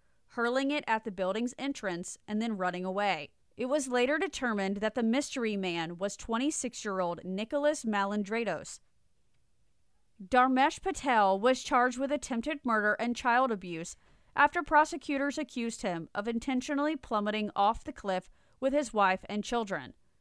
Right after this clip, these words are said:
According to the complaint, the charges include enhancements for domestic violence and inflicting great bodily injury. Patel's Tesla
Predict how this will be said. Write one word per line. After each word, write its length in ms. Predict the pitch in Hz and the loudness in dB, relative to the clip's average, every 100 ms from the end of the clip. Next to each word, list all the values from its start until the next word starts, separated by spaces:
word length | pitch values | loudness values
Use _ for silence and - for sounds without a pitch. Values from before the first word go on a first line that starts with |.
| _ _ _ _ _ | _ _ _ _ _
According 440 | 226 - 262 277 320 | -6 2 4 4 2
to 120 | 320 | -2
the 100 | 247 | -4
complaint, 640 | - 240 - 269 220 185 - _ _ | -2 -4 0 0 0 -4 -10 _ _
the 100 | 269 | -4
charges 500 | 269 285 277 277 330 | 0 4 4 2 -4
include 640 | 294 294 277 226 202 190 190 | -2 -2 -2 0 0 0 -4
enhancements 760 | 214 233 208 240 254 - 285 294 | -4 -2 -2 -2 -4 -2 -2 -2
for 160 | - 240 | -4 -2
domestic 580 | 214 196 196 - 294 | -2 0 -2 -4 -6
violence 580 | 233 226 254 196 175 - - _ _ - | 2 4 4 0 -4 -6 -16 _ _ -4
and 160 | 226 | 0
inflicting 560 | 254 254 254 254 277 247 | 2 2 0 -2 -2 -2
great 400 | 208 208 214 - | 0 -2 -2 0
bodily 360 | 202 185 185 | 2 2 0
injury. 520 | 185 208 202 175 151 - _ _ _ _ _ _ _ _ _ | -4 -4 -4 -4 -8 -14 _ _ _ _ _ _ _ _ _
Patel's 520 | - 233 226 220 277 | -10 -4 2 4 2
Tesla 560 | - 277 269 - 185 170 | 0 0 0 0 0 -2